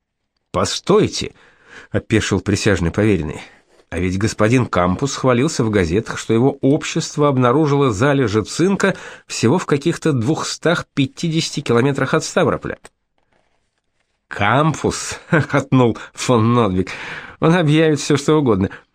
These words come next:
лишь бы спасти товарищество». Вы же видите, что нефти в Ставрополе нет. И вся эта поисковая лихорадка –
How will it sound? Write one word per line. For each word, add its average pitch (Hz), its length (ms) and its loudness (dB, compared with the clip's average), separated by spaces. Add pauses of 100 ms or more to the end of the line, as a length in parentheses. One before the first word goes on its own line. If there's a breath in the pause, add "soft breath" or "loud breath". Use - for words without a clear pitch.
(140)
лишь 110 300 4
бы 117 120 0
спасти 131 420 0
товарищество». - 600 0 (800 soft breath)
Вы 143 180 4
же 139 220 4
видите, 117 460 0
что - 400 0
нефти 165 640 2
в 151 60 -2
Ставрополе 135 600 2
нет. 110 220 -2 (720)
И 101 60 -4
вся - 160 0
эта 135 140 0
поисковая 123 500 2
лихорадка – 156 480 -2